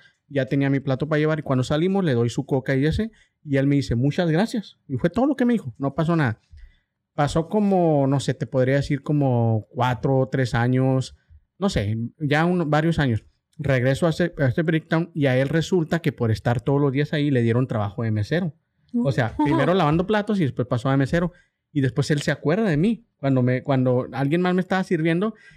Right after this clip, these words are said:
Speaker 1: y va hasta mi mesa y me, me dice, "Hola, ¿cómo estás?" Y yo, "Pues, ¿quién es este güey? ¿Cómo se llama?"
Speaker 2: Bien.
Speaker 1: Y él me dijo, "Hey, este, ya me dieron trabajo aquí. Yo soy el chavo hace mucho. Tú me diste comida aquí".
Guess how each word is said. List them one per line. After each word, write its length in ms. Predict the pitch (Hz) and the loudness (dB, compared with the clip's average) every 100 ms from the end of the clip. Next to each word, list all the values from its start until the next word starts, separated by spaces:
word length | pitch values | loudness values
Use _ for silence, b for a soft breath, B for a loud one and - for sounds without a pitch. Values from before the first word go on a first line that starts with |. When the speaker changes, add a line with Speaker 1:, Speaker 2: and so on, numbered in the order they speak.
| B | B
Speaker 1:
y 120 | 160 | 0
va 80 | 131 | 2
hasta 200 | 123 175 | 0 0
mi 140 | 165 135 | 2 2
mesa 240 | 143 147 | 2 2
y 40 | 170 | 2
me, 200 | 139 139 | 0 0
me 220 | 143 123 | 0 2
dice, 260 | 127 131 139 | 0 -2 -2
"Hola, 220 | 175 247 | 0 -2
¿cómo 160 | 240 247 | 0 0
estás?" 340 | - 262 285 | 0 0 0
Y 80 | 185 | 0
yo, 140 | 131 123 | 0 -2
"Pues, 300 | - 110 107 | -4 -8 -6
¿quién 180 | 110 104 | -2 0
es 120 | 104 | 0
este 200 | 110 240 | 0 -2
güey? 300 | 220 269 226 | 0 0 0
¿Cómo 180 | 269 208 | -2 -2
se 120 | 170 | -2
llama?" 100 | 226 | 0
Speaker 2:
Bien. 240 | 185 247 381 453 349 311 277 240 B B | 0 -2 -2 -2 -2 -2 -2 -6 B B
Speaker 1:
Y 40 | |
él 60 | 143 | 0
me 60 | 151 | 0
dijo, 240 | 131 147 - | 0 -4 -4
"Hey, 340 | 147 202 202 | -2 0 0
este, 300 | 170 147 156 | -2 -2 0
ya 100 | 135 | 2
me 100 | 135 | 2
dieron 200 | 185 190 | 2 0
trabajo 340 | 196 170 160 180 | 0 -2 0 -2
aquí. 240 | 165 190 | -2 -2
Yo 100 | 185 | 0
soy 200 | 175 185 | 0 0
el 80 | 185 | 0
chavo 260 | 190 190 190 | -2 -2 -2
hace 160 | 185 | 0
mucho. 420 | 180 180 196 196 196 | 2 2 0 -2 -2
Tú 100 | 165 | 0
me 80 | 175 | 0
diste 240 | 165 180 - | -2 -6 -6
comida 480 | 143 123 151 190 156 | 0 2 2 0 -4
aquí". 440 | 127 113 143 185 | -6 -2 0 -2